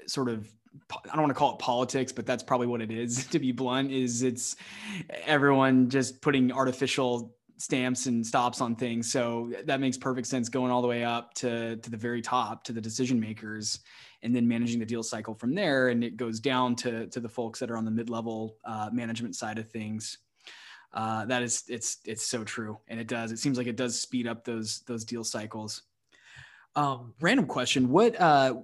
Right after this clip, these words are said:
you know, for a couple of these large scale deals that you've done, what was the time frame from start to finish? Uh, if you can remember, uh, you know, start to finish from the time that you started conversations with the team to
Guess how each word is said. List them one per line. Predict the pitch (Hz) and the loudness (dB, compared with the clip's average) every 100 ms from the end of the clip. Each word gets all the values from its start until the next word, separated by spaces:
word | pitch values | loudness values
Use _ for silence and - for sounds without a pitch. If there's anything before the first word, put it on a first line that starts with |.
| - _ - | -14 _ 2
you | 165 | 4
know, | 131 | 4
for | 156 | 2
a | 143 | 4
couple | 202 214 | 6 6
of | 147 | 8
these | 139 120 | 6 4
large | 127 131 | 4 4
scale | 127 139 123 | 2 2 2
deals | 123 127 | 4 2
that | 127 | 2
you've | 127 113 | 0 2
done, | 131 127 120 | 4 4 6
what | 135 165 | 6 6
was | 139 156 | 6 4
the | 131 | 2
time | - 127 120 | 0 0 0
frame | 127 120 117 | 0 0 0
from | 117 | -2
start | 110 127 120 | 0 0 0
to | 127 | -4
finish? | 117 123 120 117 - - | -2 0 0 0 -2 -2
Uh, | 123 120 117 113 113 - | -2 0 2 0 -4 -10
if | 85 110 147 139 | -12 -6 -2 0
you | |
can | 135 | 4
remember, | 127 127 131 127 123 123 | 6 6 8 6 4 2
uh, | 135 120 | 0 0
you | 127 | -2
know, | 120 | -2
start | 131 135 | 0 -2
to | 131 | -2
finish | 131 123 | -4 -4
from | - 123 | -2 -2
the | 123 | 0
time | 151 139 | 0 0
that | 135 | 0
you | 127 | -2
started | 123 135 123 | -2 -2 -2
conversations | 123 123 120 127 123 131 120 117 - - - - - - | -2 -2 -2 -4 -4 -2 0 0 -2 -10 -20 -20 -8 -6
with | 120 | -4
the | 117 | -4
team | - 135 123 120 | 2 4 4 2
to | - 120 117 113 | 0 0 0 -2